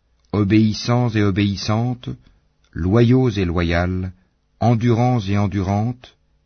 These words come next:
craignants et craignantes, donneurs et donneuses d'aumônes, jeûnants et jeûnantes,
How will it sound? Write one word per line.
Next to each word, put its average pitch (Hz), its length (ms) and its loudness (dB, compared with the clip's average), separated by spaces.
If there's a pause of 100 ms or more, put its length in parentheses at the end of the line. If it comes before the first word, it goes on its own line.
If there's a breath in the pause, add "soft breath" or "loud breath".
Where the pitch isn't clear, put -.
craignants 113 540 0
et 78 140 -6
craignantes, 85 840 -4 (380)
donneurs 104 800 0
et 80 80 -4
donneuses 95 540 -2
d'aumônes, 73 600 -4 (520)
jeûnants 127 540 0
et 101 140 -2
jeûnantes, 85 800 -4